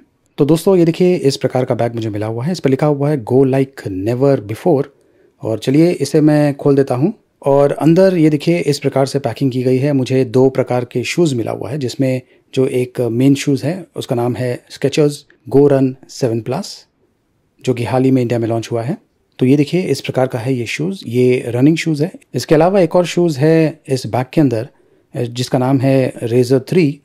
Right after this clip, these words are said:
अब ये जो Razor थ्री है, इसके बारे में मैं आपको बाद में जानकारी देने वाला हूँ। फिलहाल देखते हैं कि इसमें और क्या-क्या है। ये देखिए, ये कार्ड है जिसमें Go Run सेवन प्लस के बारे में जानकारी दी हुई है और साथ में ये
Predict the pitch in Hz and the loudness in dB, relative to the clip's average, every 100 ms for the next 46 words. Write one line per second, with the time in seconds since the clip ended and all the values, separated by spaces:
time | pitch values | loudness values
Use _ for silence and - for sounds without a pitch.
0 | - 123 120 120 117 117 123 143 151 127 | -8 -4 -2 0 -2 -4 -2 0 0 -2
1 | - 113 113 117 113 110 - 117 117 _ | -4 -2 -4 -2 -2 -4 -4 -4 -4 _
2 | _ _ - 113 131 151 151 127 113 110 | _ _ -14 -2 -2 2 2 2 -2 -4
3 | 101 95 98 110 180 - _ - 160 180 | -4 -6 -6 -2 -4 -4 _ 0 2 4
4 | 170 175 180 196 185 156 - 151 143 131 | 2 2 0 0 0 0 2 2 2 0
5 | 120 113 120 131 127 160 139 123 127 123 | -4 -4 -6 -4 -2 0 0 -2 -2 -4
6 | 117 120 139 139 135 117 131 123 123 - | -2 -2 0 0 -2 -4 -4 -2 -4 -4
7 | 120 139 139 135 - 123 123 117 - 113 | 4 4 6 2 0 -2 -2 -4 -4 -2
8 | 110 117 110 110 107 117 113 107 104 110 | -2 -2 -2 -4 -4 -4 -4 -6 -6 -6
9 | 110 110 147 - _ _ _ _ 117 113 | -6 -6 -8 -8 _ _ _ _ -4 -2
10 | 113 107 127 123 135 123 123 | -2 -2 -2 -2 -2 0 0